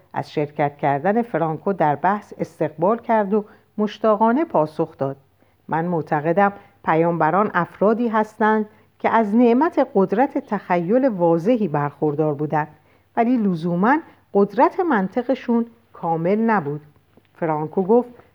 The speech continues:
"پس بنتو، تو عقیده داری که وحی‌های معجزه‌وار چیزی جز پندارهای خیا-،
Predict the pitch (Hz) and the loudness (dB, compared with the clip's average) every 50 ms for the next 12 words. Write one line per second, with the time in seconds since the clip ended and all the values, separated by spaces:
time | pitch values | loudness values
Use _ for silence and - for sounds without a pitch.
0 | _ - 233 233 233 - _ 302 320 339 330 311 226 180 175 - - 269 - 240 | _ -4 -4 -4 -4 -4 _ 0 2 2 2 0 -2 -2 -2 0 -2 0 2 2
1 | 214 180 196 190 170 254 285 277 277 277 262 269 254 - 285 269 262 - - _ | 0 0 -2 -2 -2 -2 0 2 2 2 2 0 -2 -2 -2 -2 -2 -4 -12 _
2 | _ _ - 180 202 208 214 202 - 202 202 - 202 185 247 269 349 359 349 339 | _ _ -2 2 2 2 2 0 -4 -10 -10 -10 -8 0 2 2 4 4 2 0
3 | 320 240 202 185 170 170 175 170 165 180 165 165 202 220 240 254 254 254 - - | 0 0 0 0 0 -2 -2 -2 -2 -4 -2 0 0 2 2 0 0 -2 -6 -8
4 | 262 240 - 262 233 - 247 247 240 247 - - _ _ _ _ - 208 190 180 | -8 -6 -6 -6 -4 -2 -2 -2 -2 -4 -12 -20 _ _ _ _ -4 -4 -2 0
5 | 185 170 165 165 165 156 190 196 220 240 269 269 - - - - 185 175 170 170 | 0 2 2 2 2 0 0 0 0 0 -4 -6 -8 -12 -4 -2 -2 0 2 2
6 | 170 170 | 0 0